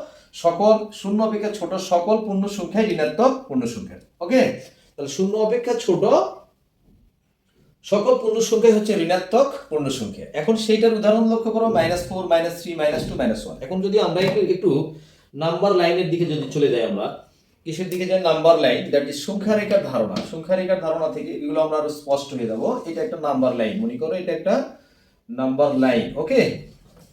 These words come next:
এই যে নাম্বার লাইনটা আমরা অঙ্কন করলাম, তোমরা কি করবে? দুই পাশে তীর চিহ্ন দিবা, অর্থাৎ এটা চলমান, শেষ নয় কিন্তু।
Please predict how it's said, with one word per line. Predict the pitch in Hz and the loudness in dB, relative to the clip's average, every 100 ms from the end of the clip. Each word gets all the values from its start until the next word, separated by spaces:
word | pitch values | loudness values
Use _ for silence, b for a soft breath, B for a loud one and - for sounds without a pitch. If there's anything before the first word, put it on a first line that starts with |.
| _ _ - - - - | _ _ -12 -8 -6 4
এই | 190 | 4
যে | 196 226 | 6 4
নাম্বার | 196 175 175 | 4 4 4
লাইনটা | 175 170 175 | 4 4 2
আমরা | 180 | 2
অঙ্কন | 170 156 151 131 | 2 2 0 -2
করলাম, | 127 123 156 - - _ | 2 2 2 0 -10 _
তোমরা | - 160 | -4 -2
কি | - | -2
করবে? | 185 196 | -4 -2
দুই | 202 170 170 | -2 -2 0
পাশে | 170 160 - | 0 0 -2
তীর | 208 202 185 | -4 -4 -4
চিহ্ন | 175 143 | -4 -2
দিবা, | 107 | -2
অর্থাৎ | - - 156 | -2 -6 -8
এটা | 156 156 | -8 -8
চলমান, | - 180 175 147 110 | -4 0 0 2 0
শেষ | - 180 - | -2 -8 -6
নয় | 143 | -6
কিন্তু। | 113 95 95 | -4 -8 -10